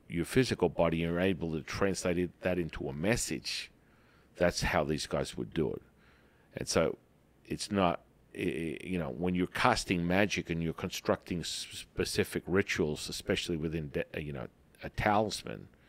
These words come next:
you have to understand that this is all reflectant on, you know, the, the constellations, it's reflected on star patterns,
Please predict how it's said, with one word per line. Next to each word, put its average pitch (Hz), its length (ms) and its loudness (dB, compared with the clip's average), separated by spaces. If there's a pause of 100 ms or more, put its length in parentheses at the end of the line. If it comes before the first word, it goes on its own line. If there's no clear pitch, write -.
(640)
you 87 220 4
have 95 320 2
to 82 180 0
understand 80 580 0
that 67 180 -4 (760)
this 95 320 2
is 87 160 0
all 92 160 6
reflectant 82 720 -2
on, 73 440 -6
you 78 120 -8
know, 62 220 -8 (760)
the, 67 220 0 (240)
the 71 120 -8
constellations, 87 1400 0
it's - 200 -8
reflected 80 460 -4
on 69 160 -8
star 90 400 2
patterns, - 720 -2